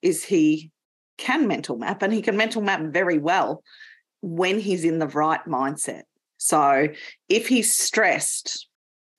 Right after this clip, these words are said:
he can't find his way out of his classroom. But when he's calm and relaxed, he can engage that mental map. And what I've found is the more that he has success in O and M, which is really this year is the first time he's had success in O and M, I would say,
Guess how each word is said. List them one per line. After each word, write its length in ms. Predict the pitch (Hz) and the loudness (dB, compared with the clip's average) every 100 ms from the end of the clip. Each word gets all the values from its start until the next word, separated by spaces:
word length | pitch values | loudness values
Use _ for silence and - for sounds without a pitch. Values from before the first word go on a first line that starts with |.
| - | -6
he 180 | 165 160 | -4 -2
can't 380 | 196 185 190 - _ - | 2 2 2 -4 _ -2
find 200 | 185 175 | 2 4
his 160 | 175 175 | 2 2
way 220 | 170 165 | 4 4
out 100 | 156 | 4
of 60 | |
his 160 | 165 160 | 2 0
classroom. 640 | - 127 139 - 120 123 - - - - | -4 -2 -2 -4 -4 -6 -8 -16 -20 -2
But 180 | 180 - | 0 2
when 160 | 170 185 | 2 2
he's 240 | 151 151 | 0 -2
calm 460 | - 196 196 202 202 | -4 -2 0 2 2
and 120 | 185 | 2
relaxed, 680 | 156 160 339 349 - - - - - - | 2 2 0 -2 -6 -10 -12 -20 -8 -2
he 80 | 175 | 0
can 180 | 180 | 2
engage 520 | 156 143 135 143 151 170 | 4 4 4 2 2 0
that 180 | - | 0
mental 340 | 156 143 147 143 | 0 0 -2 -2
map. 320 | 147 320 - - - - - | 0 -2 -4 -16 -18 -8 -2
And 160 | 170 | 2
what 160 | 170 175 | 4 4
I've 180 | 160 - | 4 2
found 560 | - - 226 233 220 | -4 -2 2 2 2
is 200 | 170 160 | 0 -2
the 120 | 170 165 | -2 -2
more 380 | 180 208 220 | 2 4 4
that 200 | 190 - | 2 -2
he 640 | 151 180 165 160 156 156 151 - | -6 -6 -2 0 2 0 -2 -10
has 240 | - - - | -4 -4 -2
success 540 | - - - 277 - | -4 -4 -2 -2 0
in 100 | 262 | 0
O 140 | 147 135 | 2 0
and 80 | |
M, 260 | 120 190 233 | -2 -2 -2
which 320 | 185 - - - | -2 -2 -4 -2
is 300 | 185 180 - - - - - 262 | 0 0 -2 -8 -18 -18 -6 0
really 220 | 311 254 | 2 2
this 260 | 208 208 | 2 2
year 100 | 196 | 4
is 140 | 175 156 | 2 0
the 60 | |
first 220 | 147 175 175 | 0 0 2
time 200 | 165 165 | 0 0
he's 160 | 156 | 0
had 200 | - 151 | 0 -2
success 360 | - - 143 147 | -4 -4 -4 -2
in 100 | 139 | 0
O 120 | 127 | 0
and 80 | 135 | 2
M, 140 | 135 | 0
I 80 | 113 | 0
would 120 | 113 | -2
say, 320 | - 120 - | -2 0 -2